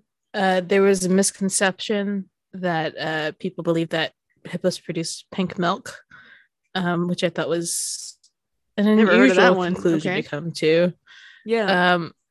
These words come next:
Speaker 1: evidently, there is this hipposudoric acid,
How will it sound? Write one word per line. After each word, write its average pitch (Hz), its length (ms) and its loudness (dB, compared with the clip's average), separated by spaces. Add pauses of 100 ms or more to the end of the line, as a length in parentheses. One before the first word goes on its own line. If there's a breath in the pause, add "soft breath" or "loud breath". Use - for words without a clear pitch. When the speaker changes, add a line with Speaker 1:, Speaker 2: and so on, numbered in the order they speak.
Speaker 1:
evidently, 180 840 2 (220)
there 175 260 6
is 175 140 0
this 175 400 -6 (160)
hipposudoric 196 1600 0 (100)
acid, 160 580 -10